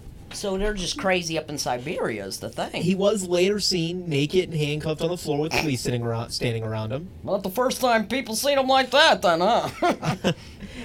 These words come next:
Speaker 2: The Interior Ministry, uh, did, their press office had, like, a little release, said, "After the police had detained the offender, he was taken into the airport's medical room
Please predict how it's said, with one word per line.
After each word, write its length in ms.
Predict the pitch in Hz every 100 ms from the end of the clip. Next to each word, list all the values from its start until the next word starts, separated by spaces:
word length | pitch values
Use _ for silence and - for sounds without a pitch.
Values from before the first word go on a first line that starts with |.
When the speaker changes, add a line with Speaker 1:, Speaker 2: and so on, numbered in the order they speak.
| 214 180
Speaker 2:
The 240 | 165 -
Interior 480 | 175 160 196 190 175
Ministry, 680 | 165 170 160 - 123 123 127 - - - -
uh, 240 | 123 117 -
did, 260 | 139 139 123 135 - - -
their 160 | 139
press 240 | 120 135 123
office 200 | 123 117
had, 140 | 120
like, 160 | 113 113
a 20 |
little 160 | 123 117
release, 240 | 117 110
said, 140 | 123
"After 240 | 120 139 165
the 60 | 165
police 300 | 165 160 175
had 120 | 156
detained 520 | 151 151 151 151 165
the 80 | 180
offender, 380 | 185 147 143 147
he 100 | 139
was 160 | 127
taken 260 | 143 127 143
into 180 | 139 135
the 140 | 120
airport's 380 | 131 - 143 156
medical 340 | 156 165 170
room 360 | 131 127 123